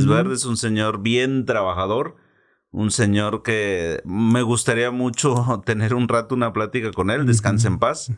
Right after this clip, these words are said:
Speaker 1: Ujú.
Speaker 2: Este, y mi hermano el mayor fue el que, fue el que empezó a jugar.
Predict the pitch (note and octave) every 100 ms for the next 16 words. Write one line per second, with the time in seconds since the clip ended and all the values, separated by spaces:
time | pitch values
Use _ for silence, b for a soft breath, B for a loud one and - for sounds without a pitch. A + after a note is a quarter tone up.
0 | - G#2 G#2 B B - F2 E2 - -
1 | F2 F2+ F#2 G2+ G#2+ G#2 A#2 C#3 C#3+ A2
2 | A2 D3+ F3 E3 D3+ D#3 C#3 - F#2 A#2
3 | B2 - D3+ C3 G#2+ B2+ A#2+ A2 C3 D3
4 | C#3+